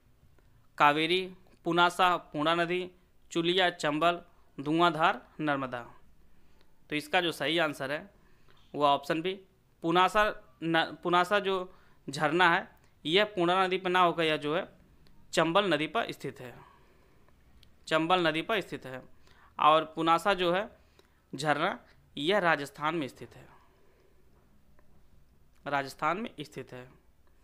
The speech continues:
भारत का सबसे ऊंचा जलप्रपात जो है, वह महात्मा गांधी या जोग गोरसप्पा जलप्रपात है। और इसकी जो कुल ऊंचाई है,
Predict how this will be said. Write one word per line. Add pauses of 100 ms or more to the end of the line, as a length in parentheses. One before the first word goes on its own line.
(1040)
भारत
का
सबसे
ऊंचा
जलप्रपात
जो
है, (340)
वह
महात्मा
गांधी
या (520)
जोग
गोरसप्पा
जलप्रपात
है। (560)
और (540)
इसकी
जो
कुल
ऊंचाई
है,